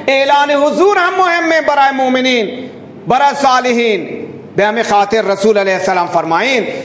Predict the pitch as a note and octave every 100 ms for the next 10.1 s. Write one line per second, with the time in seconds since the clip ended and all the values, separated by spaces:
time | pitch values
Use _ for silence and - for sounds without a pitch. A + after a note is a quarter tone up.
0 | - - - - - - C#4+ C4+ D4 D4
1 | C4 A#3+ A3 C4+ B3+ B3 A#3 B3+ B3+ A#3+
2 | B3 A#3 A#3 A3 B3 A#3 A#3+ A#3 - E4
3 | E4+ D#4+ C#4+ A#3+ A#3 B3 A3+ F3 A3+ A#3+
4 | D4 C#4+ C4+ B3+ G3+ A#3+ A#3 A3+ A3+ A#3
5 | G#3+ E3+ - - D4+ F#4 F#4 D#4+ D4+ C#4+
6 | C#4+ B3+ C4+ B3+ A#3+ A3+ G#3+ G#3+ F#3 -
7 | - - - - - - - - - -
8 | - - - - - - - A#3+ D#4 D#4+
9 | A#3+ F#4 G#4+ G4+ E4 D#4 D4+ D4 C4+ -
10 | C#4